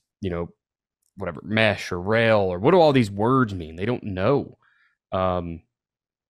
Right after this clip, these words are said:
maybe they went to college and played a touch. Maybe not. Um, you don't know. You know, so that experience, you really have to get, I think,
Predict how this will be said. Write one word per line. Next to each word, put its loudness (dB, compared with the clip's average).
maybe 2
they 6
went 6
to -10
college 4
and -2
played 0
a -4
touch. -2
Maybe 2
not. 0
Um, -6
you -6
don't 2
know. -2
You -4
know, 2
so -4
that 2
experience, -4
you -6
really -2
have -6
to -10
get, -6
I -10
think, -8